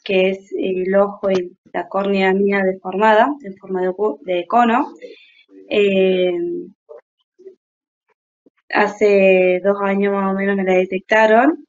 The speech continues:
y tengo que usar un tratamiento que son unas lentes esclerables. Y comenzó en la re-, en redes sociales, Instagram, Facebook, subí un video, eh, por la desesperación, digamos, del dinero que me pedían en, para comprar estas lentes, para encargarlas,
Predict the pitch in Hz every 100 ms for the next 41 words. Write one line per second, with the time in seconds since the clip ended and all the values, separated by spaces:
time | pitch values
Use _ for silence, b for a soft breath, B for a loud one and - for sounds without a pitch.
0 | - 196 190 196 196 196 196 196 196 202
1 | 202 196 202 202 196 202 208 214 220 214
2 | - 196 190 190 190 196 208 202 196 190
3 | 196 190 190 180 175 175 - _ _ _
4 | _ - - 208 208 208 233 240 233 208
5 | 208 202 196 202 202 - 196 190 190 180
6 | - - 196 196 208 208 262 269 294 302
7 | b b b - 208 208 - 196 185 190
8 | 220 240 277 - - 202 190 190 190 190
9 | 208 226 277 302 b b b b _ -
10 | 196 190 185 180 185 180 180 190 185 180
11 | 185 196 190 185 190 190 185 175 180 190
12 | 196 196 185 180 185 185 190 196 190 185
13 | 180 180 185 185 175 170 185 185 190 190
14 | 190 190 233 240 247 277 - 190 180 175
15 | 170 220 214 208 285